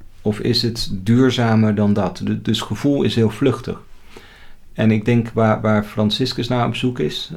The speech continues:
ehm, i-, is een uitleg, een omschrijving van geluk en heiligheid die, die een bepaalde duurzaamheid in zich heeft, omdat het ook een leven mee moet kunnen, hè?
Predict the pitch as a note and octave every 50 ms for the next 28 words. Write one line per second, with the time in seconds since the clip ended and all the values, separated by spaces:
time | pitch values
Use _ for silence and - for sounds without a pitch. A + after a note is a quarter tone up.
0 | - - A2+ A2 A2+ A2 A2 A2 A2 A2+ A2+ - - - - - - - - -
1 | - - - A#2+ A2+ - A2+ A2 G#2+ A2 A2 A#2 - - - - - - - -
2 | - - - - - - - - - - - - - - - - - - - A2+
3 | B2 B2 B2+ C3 C3 C3 B2 - A#2 A2+ G#2+ G#2 - - - A2 A2 A2+ B2 B2
4 | B2+ B2+ B2 B2 - A#2 A2+ A2 A2+ A2 G#2+ A2+ C3+ C3+ - - - G#2 G2 G2
5 | F2 F2 G2+ G#2 A#2 B2+ A#2+ B2 - A2+ A2 A#2 A#2 A2+ A2+ - - G#2+ G#2 G#2
6 | G#2 G#2 G#2 G2+ G2+ G2 - G#2+ G#2+ G#2 G2+ F#2+ F#2 G2 A2 A#2+ A#2+ G#2+ A2 G2+
7 | F#2 F#2 F#2 G2 F#2 F2+ - - F#2 F#2+ F2+ G2 F2+ - F#2+ F2 G2+ - - -
8 | - - - - - - - - A#2 A2+ B2 B2 A#2+ A2+ C3 C3 B2+ C3 A#2 A2+
9 | A#2 A#2 A#2 A2 - A2 G#2+ A#2+ C3 C3 A#2 G2+ F#2 - - F#2 F2 F2 F2+ -
10 | -